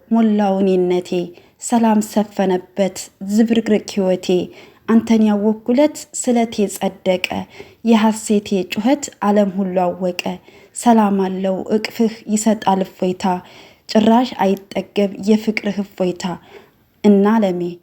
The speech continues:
መቼም አትልቀቀኝ፣ ከወትሮውም በላይ በእጅጉ ጠብቀኝ። አዎ ጠብቅልን ቅመሟን። ብሩኬ ይህ መልእክት አድርሱልኝ።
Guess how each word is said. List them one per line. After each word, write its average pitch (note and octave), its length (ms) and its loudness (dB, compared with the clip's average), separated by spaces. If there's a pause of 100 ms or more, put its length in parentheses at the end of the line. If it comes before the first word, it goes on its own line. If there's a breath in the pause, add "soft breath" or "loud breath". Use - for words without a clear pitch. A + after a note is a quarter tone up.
(140)
መቼም G#3+ 580 0
አትልቀቀኝ፣ F#3 680 -4 (480 loud breath)
ከወትሮውም G#3 680 2
በላይ G3+ 300 2 (300)
በእጅጉ A3+ 580 -4 (100)
ጠብቀኝ። G3 580 -10 (500 soft breath)
አዎ G3+ 220 0 (200)
ጠብቅልን F#3 760 -6 (420)
ቅመሟን። F3+ 600 -2 (540 soft breath)
ብሩኬ F#3 360 -4 (420)
ይህ A3 220 6
መልእክት G#3+ 400 0 (460)
አድርሱልኝ። G#3+ 640 0